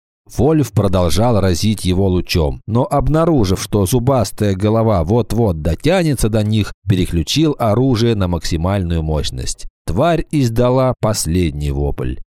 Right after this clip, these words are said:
Длинные тонкие ноги подогнулись. Чаши копыт присосались к почве,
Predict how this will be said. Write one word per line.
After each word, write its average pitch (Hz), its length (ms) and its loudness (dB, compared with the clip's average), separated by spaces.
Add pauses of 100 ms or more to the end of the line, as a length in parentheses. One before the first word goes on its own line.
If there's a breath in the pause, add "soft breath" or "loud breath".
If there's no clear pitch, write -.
Длинные 139 580 0
тонкие 135 520 0
ноги 131 320 2
подогнулись. 113 880 0 (240)
Чаши 143 460 0
копыт 135 480 -2
присосались 110 800 0
к - 140 -8
почве, 151 640 0